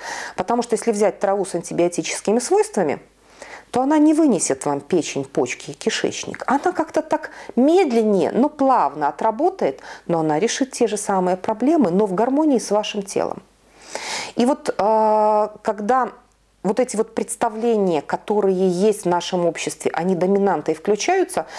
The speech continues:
то зачастую даже травники, а, идя в стереотипе, в шаблоне, они, они начинают людям рекомендовать, там, "Вот, на тебе пучок,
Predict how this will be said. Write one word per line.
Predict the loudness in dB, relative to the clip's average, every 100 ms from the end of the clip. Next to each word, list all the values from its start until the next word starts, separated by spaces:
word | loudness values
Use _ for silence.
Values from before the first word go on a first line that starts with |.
| -16 -4
то | 0
зачастую | 0 0 -2 0 2
даже | 2 0
травники, | 0 2 2 2 0 0 -2 -4 -6 -14 -4
а, | -2 0
идя | 0 2 0
в | -2
стереотипе, | -10 -2 0 2 2 0 0
в | -4
шаблоне, | -2 -2 0 0 2
они, | 2 2 0
они | 2
начинают | 2 2 2 2 2 0
людям | 0 0
рекомендовать, | 0 0 2 2 2 2 -2
там, | -4 -6
"Вот, | -8 -6 -2
на | -2
тебе | 0 -2
пучок, | -2 -2 -2